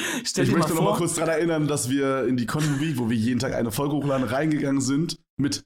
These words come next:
Speaker 2: keinen Folgen, die wir vorproduziert haben. Mit legit null.
Speaker 1: <laughs> Dafür läuft's ganz gut bis jetzt. Sind wir, wir sind schon bei Mittwoch. Das ist die Donnerstagsfolge
Speaker 2: Ja.
Speaker 1: jetzt.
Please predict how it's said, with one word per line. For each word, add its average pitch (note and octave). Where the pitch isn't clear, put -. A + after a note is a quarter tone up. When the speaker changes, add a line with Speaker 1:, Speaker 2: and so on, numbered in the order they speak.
Speaker 2:
keinen E3+
Folgen, D3
die C3+
wir C3
vorproduziert B2
haben. A2+
Mit C3+
legit C#3+
null. B2+
Speaker 1:
<laughs> -
Dafür C3
läuft's G#3
ganz G3+
gut C4
bis F#3
jetzt. D3+
Sind F3
wir, E3
wir F3
sind F3
schon G#3+
bei A3
Mittwoch. A3
Das D#3+
ist E3+
die E3+
Donnerstagsfolge C3+
Speaker 2:
Ja. B2
Speaker 1:
jetzt. -